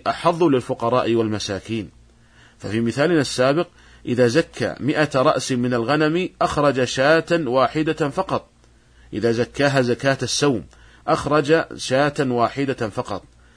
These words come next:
أما إذا زكاها زكاة عروض التجارة أخرج ألفين وخمسمائة ريال، على افتراض أن قيمة الرأس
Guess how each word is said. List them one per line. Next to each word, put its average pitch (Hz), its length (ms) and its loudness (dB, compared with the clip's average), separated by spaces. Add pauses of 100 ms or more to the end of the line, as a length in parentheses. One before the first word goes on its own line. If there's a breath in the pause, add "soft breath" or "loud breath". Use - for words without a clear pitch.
(340 soft breath)
أما 180 240 2
إذا 175 240 6
زكاها 139 600 2
زكاة 143 460 0
عروض 135 340 0
التجارة 123 640 0 (400 soft breath)
أخرج 147 400 0
ألفين 135 600 0
وخمسمائة 131 760 -2
ريال، 104 340 -2 (480 soft breath)
على 127 160 2
افتراض 123 460 2
أن 120 260 -2
قيمة 131 420 -2
الرأس 117 440 -2